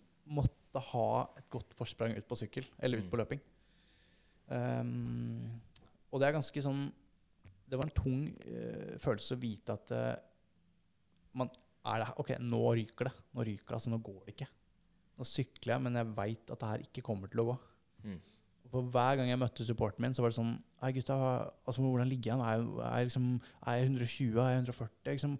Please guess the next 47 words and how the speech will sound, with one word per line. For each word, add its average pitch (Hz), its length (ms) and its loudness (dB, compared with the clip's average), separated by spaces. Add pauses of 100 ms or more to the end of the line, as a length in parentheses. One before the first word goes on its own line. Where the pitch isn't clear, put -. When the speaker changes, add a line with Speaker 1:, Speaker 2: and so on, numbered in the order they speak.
(180)
Speaker 1:
hvor 139 100 0
mange 127 160 2
plasser 127 240 0
har 120 140 6
jeg 120 80 4
bakover? 113 340 4
Hvor 131 80 0
mange 123 160 2
minutter 131 320 2
har 123 140 2
jeg - 20 0
bakover? 139 320 0 (240)
Jeg 127 80 0
må 131 100 2
vite 131 360 -2
det, 147 80 0
fordi, 123 240 0 (500)
altså, 123 160 0
hvis 123 120 0
jeg 120 100 2
er - 20 -4
håpløs, 120 400 0
så 131 160 -8
gidder 101 240 -4
jeg 113 60 -2
ikke, 143 100 -6
så 131 80 -6
bare 131 80 0
setter - 300 -6
jeg - 80 -4
en 117 100 -2
sykkelen 120 240 -2
her, 135 80 -2
og 117 60 -8
så 120 160 -12
drar 107 320 4
jeg 117 80 2
hjem. 147 140 2 (240)
Det 156 100 4
her 127 80 4
gidder 117 340 0
jeg 131 80 4
ikke, 175 160 0 (240)
<laughs> - 220 -2
ikke 131 80 0
sant? 156 260 2 (380)
Så, - 260 0